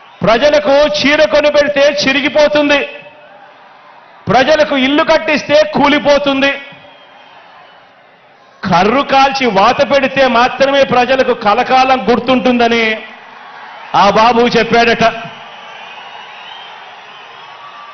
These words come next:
ఈ పద్నాలుగేళ్ళు సీఎంగా ఉన్న బాబు కూడా అలాంటోడే, పద్నాలుగేళ్ళు ముఖ్యమంత్రిగా ఉన్న ఈ చంద్రబాబు కూడా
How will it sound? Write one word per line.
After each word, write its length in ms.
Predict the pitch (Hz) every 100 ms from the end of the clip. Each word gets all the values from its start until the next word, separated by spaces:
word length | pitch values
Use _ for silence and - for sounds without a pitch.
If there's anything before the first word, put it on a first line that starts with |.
| - - - - - -
ఈ 140 | 170 208
పద్నాలుగేళ్ళు 840 | 208 214 214 247 240 226 247 262
సీఎంగా 520 | - 233 254 262 262
ఉన్న 240 | 262 262 247
బాబు 420 | 190 226 254 254
కూడా 520 | 254 254 247 233 226 - - - - - - - - - - - - - - -
అలాంటోడే, 760 | 147 190 208 196 196 196 220 - - - - - - - - - - - - - - - - - - 160
పద్నాలుగేళ్ళు 800 | 208 185 220 220 208 214 254 247
ముఖ్యమంత్రిగా 720 | 233 240 254 262 254 254 254
ఉన్న 240 | 240 247
ఈ 200 | 240 233
చంద్రబాబు 600 | 220 214 240 240 254 247
కూడా 540 | 233 247 262 240 226